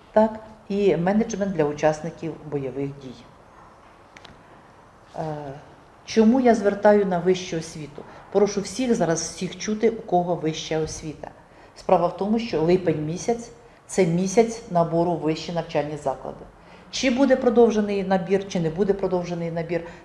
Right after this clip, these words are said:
це питання вирішується мі-, е, Міністерством освіти і науки України, тому я не можу давати таку інформацію.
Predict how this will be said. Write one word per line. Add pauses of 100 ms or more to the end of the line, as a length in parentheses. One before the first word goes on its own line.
це
питання
вирішується
мі-,
е,
Міністерством
освіти
і
науки
України, (400)
тому
я
не
можу
давати
таку
інформацію.